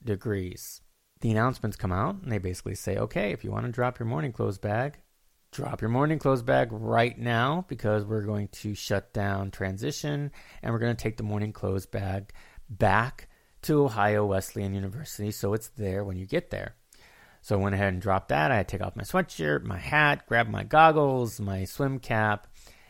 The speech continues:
and, uh, proceeded to head over to the beach. Ironman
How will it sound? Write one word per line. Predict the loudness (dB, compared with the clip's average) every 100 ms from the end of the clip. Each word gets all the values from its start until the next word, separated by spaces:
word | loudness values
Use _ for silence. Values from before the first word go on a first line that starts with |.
| -10
and, | 0 2 2 2 -4 -10 _ -4
uh, | 2 4 4 2 -4
proceeded | -6 -4 -2 0 2 0 -2
to | -8 -2 0 0 -2 -4 -12 -20 -2
head | 2 4
over | 2 2 0
to | -2 -4
the | 0
beach. | 0 0 -2 -10 -14 -20 -20 -20 -20 -20 -20 -20 _
Ironman | 2 2 4 6 6 4 0